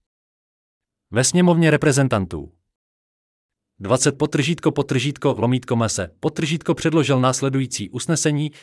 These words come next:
které bylo přikázáno soudnímu výboru. Usnesení. Odvolání Josefa Robinetta Bidena mladšího, prezidenta Spojených států amerických, pro vysoké zločiny a přestupky. Rozhodnout, aby Joseph Robinette Biden junior, prezident Spojených států amerických,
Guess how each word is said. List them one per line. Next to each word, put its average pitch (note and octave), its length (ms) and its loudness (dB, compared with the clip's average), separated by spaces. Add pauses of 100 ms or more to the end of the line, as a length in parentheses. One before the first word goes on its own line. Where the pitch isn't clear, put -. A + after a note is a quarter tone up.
které C#3 280 2
bylo C#3 180 2
přikázáno C3 680 2
soudnímu C3+ 480 0
výboru. A2 420 -6 (1120)
Usnesení. A#2+ 640 -2 (1200)
Odvolání F#3 560 4
Josefa D3+ 400 2
Robinetta C#3+ 400 2
Bidena A2+ 280 0
mladšího, G2+ 420 -2
prezidenta G#2+ 600 -2
Spojených A2 460 -2
států A#2 400 -2
amerických, C#3+ 640 -4
pro G#2+ 160 -2
vysoké A2+ 360 -2
zločiny B2+ 460 -2
a A#2+ 120 -6
přestupky. - 560 -8 (1300)
Rozhodnout, F#3 580 2
aby D3+ 220 0
Joseph D3 320 2
Robinette C#3+ 360 0
Biden C3 240 0
junior, B2 360 0
prezident A#2+ 400 -2
Spojených A#2 420 -2
států A#2 400 -2
amerických, D#3 580 -4